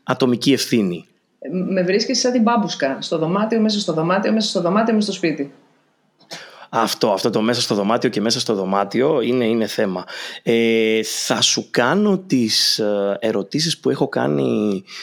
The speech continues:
Speaker 1: ε, σε όλους τους προηγούμενους έντεκα, γιατί το format, ε, του συγκεκριμένου podcast έχει fix ερωτήσεις, αλλά θέλω να μου πεις την άποψή σου, ε,
Speaker 2: Μμμ.
Speaker 1: σχετικά με τον ψηφιακό μετασχηματισμό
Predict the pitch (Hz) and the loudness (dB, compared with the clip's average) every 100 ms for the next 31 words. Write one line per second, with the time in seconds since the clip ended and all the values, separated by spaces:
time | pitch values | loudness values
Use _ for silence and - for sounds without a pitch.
0 | - - 107 104 101 98 - 110 101 127 | -18 -6 -2 0 0 0 0 0 2 2
1 | 131 117 - 113 - 107 101 147 123 110 | 2 0 -2 -6 -4 -2 0 2 0 0
2 | 98 95 - - 117 135 107 - 113 110 | -2 -2 -6 -4 -2 -2 -2 -2 -2 -2
3 | 110 104 98 104 113 - _ _ 104 95 | -4 -4 -2 0 -2 -4 _ _ -6 -4
4 | 92 - - 101 92 101 95 101 98 - | -4 -6 -4 -4 -4 -4 -2 -4 -4 -4
5 | 90 87 - - - - - - 107 101 | -4 -4 -8 -14 -18 -16 -18 -6 -4 -4
6 | - 92 - 120 - 101 90 - - - | -6 -6 -2 -2 0 -2 -4 -6 -4 -2
7 | 117 185 - - - - 117 117 120 113 | -2 -2 -2 -6 -12 -6 -2 2 2 0
8 | 113 - 147 165 202 196 160 139 117 113 | -2 -2 0 2 2 2 2 0 0 0
9 | 110 - 170 180 - - - - - - | -2 -2 0 2 0 -2 -6 -18 -20 -2
10 | 113 120 165 170 110 - - 107 95 - | 0 2 0 0 -2 0 0 0 0 -2
11 | 101 151 170 - - - - - 113 113 | -2 -4 -6 -12 -18 -10 -10 -2 0 2
12 | 113 113 113 - 113 - - - 131 156 | 0 0 -2 -2 -2 -4 -8 -2 0 0
13 | 165 156 139 - 123 117 120 - 110 98 | 0 0 -2 -2 -2 0 -4 -2 -2 0
14 | 156 175 131 - 120 107 104 95 110 139 | 0 0 0 -2 -2 -2 -2 -2 0 0